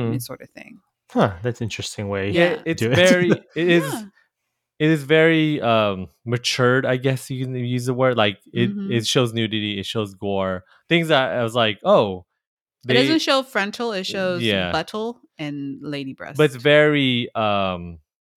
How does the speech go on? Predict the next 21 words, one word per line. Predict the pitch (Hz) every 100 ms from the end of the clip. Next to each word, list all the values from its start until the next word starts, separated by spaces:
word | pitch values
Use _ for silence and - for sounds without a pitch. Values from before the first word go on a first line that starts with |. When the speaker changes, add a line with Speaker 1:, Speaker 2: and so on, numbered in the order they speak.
| _ - -
Speaker 3:
what | 127
do |
you | 101
call | 104
that? | 92 82
Like, | 95 92 - _
show, | - - 120 110 107 - - 175
not | 110 95 -
tell, | 107 101 107 120
or | 117 110 95 _ _ _ _
tell, | - 127 117
not | 101 92
show. | - 90
Like, | 85 95 92
you, | 113 110 107
Speaker 1:
Mm-hmm, | 196 226
mm-hmm, | 208 170 160 147
Speaker 3:
you | 117
Speaker 1:
mm-hmm. | 143
Speaker 3:
kinda, | 131 131
like, | 120 110 101